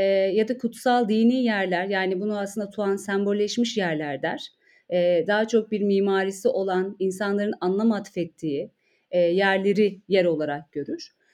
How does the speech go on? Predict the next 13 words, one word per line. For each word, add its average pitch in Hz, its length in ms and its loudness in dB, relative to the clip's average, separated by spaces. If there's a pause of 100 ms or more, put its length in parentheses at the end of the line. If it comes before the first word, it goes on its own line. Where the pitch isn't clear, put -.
(220)
E, 185 180 -4
ancak 302 320 2
mekan 277 440 2
dediğinde 196 520 2
aslında 277 280 0
bir 294 140 0
uzay 269 380 2
gibi 165 220 -2
düşünülür - 680 -10 (420)
hümanist 160 320 -2
coğrafyacılar 151 640 -8
tarafından. 160 340 -6
Yani 202 420 -4